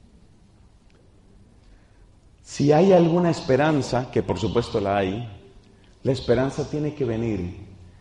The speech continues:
de la fe, la predicación, la teología, la espiritualidad, la filosofía. De ahí tiene que venir. Pero resulta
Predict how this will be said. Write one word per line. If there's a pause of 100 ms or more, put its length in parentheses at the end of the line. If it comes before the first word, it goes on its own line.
(120)
de
la
fe,
la
predicación,
la
teología,
la
espiritualidad,
la
filosofía. (840)
De
ahí
tiene
que
venir. (1400)
Pero
resulta